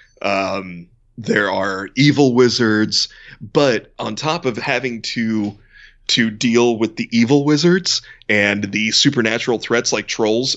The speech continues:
occasionally trolls just show up in Chicago. Um,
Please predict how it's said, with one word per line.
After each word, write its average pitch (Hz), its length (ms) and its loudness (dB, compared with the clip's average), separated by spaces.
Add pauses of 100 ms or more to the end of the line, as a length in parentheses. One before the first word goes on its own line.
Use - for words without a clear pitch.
occasionally 143 400 0
trolls 117 280 -2
just 113 200 -2
show 113 160 2
up 104 140 -2
in 120 60 -6
Chicago. 101 560 -4 (440)
Um, 98 580 0